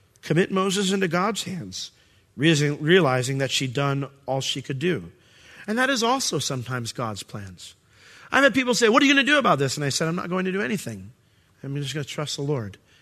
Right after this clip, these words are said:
I'm gonna leave it in his hands because at this point, I've done all I can do." And that is okay sometimes. That's not doing nothing. That's trusting God. That's an active thing. And so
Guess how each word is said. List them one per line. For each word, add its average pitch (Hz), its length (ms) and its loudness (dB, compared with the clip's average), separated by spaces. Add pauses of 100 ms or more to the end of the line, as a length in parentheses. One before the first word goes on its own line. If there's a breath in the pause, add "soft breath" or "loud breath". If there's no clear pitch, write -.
(160 soft breath)
I'm 120 80 -8
gonna 120 100 -6
leave 135 160 0
it 143 60 -2
in 135 60 -4
his 147 160 -4
hands 160 280 -6
because 127 260 -8 (120)
at 127 160 -12
this 202 180 0
point, 123 400 -8 (340 soft breath)
I've 131 160 -8
done 131 180 -6
all 120 160 -8
I 110 80 -8
can 107 180 -12
do." 98 220 -14 (1040)
And 226 120 4
that 269 140 8
is 294 160 2
okay 151 300 2
sometimes. 107 640 -8 (260 loud breath)
That's 269 180 4
not 254 200 4
doing 151 260 4
nothing. 185 420 -2
That's 233 180 2
trusting 247 420 -2
God. 240 280 6
That's 151 160 0
an 220 80 -2
active 240 340 0
thing. 117 440 -4 (760 soft breath)
And 123 120 -8
so 165 320 6